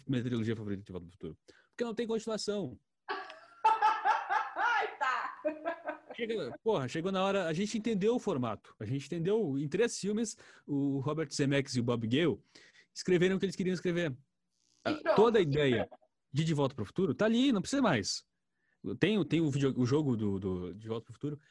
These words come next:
Speaker 1: é bem legal, expande essa história, tem, acho, acho que história em quadrinho também, que expande a história, mas pra que fazer filme, cara? Os caras já ganharam dinheiro com isso.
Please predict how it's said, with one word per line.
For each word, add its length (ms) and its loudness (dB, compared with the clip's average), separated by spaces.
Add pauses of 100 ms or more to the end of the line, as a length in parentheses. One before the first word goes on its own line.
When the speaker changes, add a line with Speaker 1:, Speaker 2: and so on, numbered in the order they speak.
(120)
Speaker 1:
é 80 -8
bem 140 -2
legal, 440 -2 (800)
expande 380 -4
essa 120 -4
história, 520 -4 (240)
tem, 160 -2
acho, 120 -8 (120)
acho 180 -10
que 80 -12
história 240 -6
em 60 -6
quadrinho 320 -6
também, 280 -2
que 120 -10
expande 320 -6
a 40 -4
história, 400 -6 (320)
mas 320 -6
pra 220 -10
que 140 -2
fazer 180 -4
filme, 300 -4
cara? 160 -8
Os 80 -10
caras 180 -2
já 80 -2
ganharam 240 -2
dinheiro 180 -2
com 80 -8
isso. 300 -6